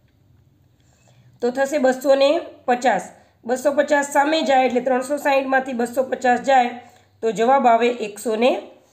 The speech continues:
દસ. તો એક્સનું માપ જે છે આપણને એકસો ને દસ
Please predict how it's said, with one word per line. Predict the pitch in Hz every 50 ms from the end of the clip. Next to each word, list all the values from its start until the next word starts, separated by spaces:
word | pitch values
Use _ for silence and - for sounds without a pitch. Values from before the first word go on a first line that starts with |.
| _
દસ. | 202 202 220 196 175 - - - - _ _ _ _ _ _ _ _ _ _ _ _ _ _ _ _ _ _ _ _ _ _ _ _ _ _ _ _ _ _ _ _ _ _ _ _ _ _ _ _ -
તો | 220
એક્સનું | - - - 208 254 - 330 349 339
માપ | 311 302 294 247 208
જે | 240 277 277
છે | 262 277 302 285
આપણને | 269 247 - 269 262 262 262 247
એકસો | 233 233 - - 294 277
ને | 277 262
દસ | 208 214 220 247 311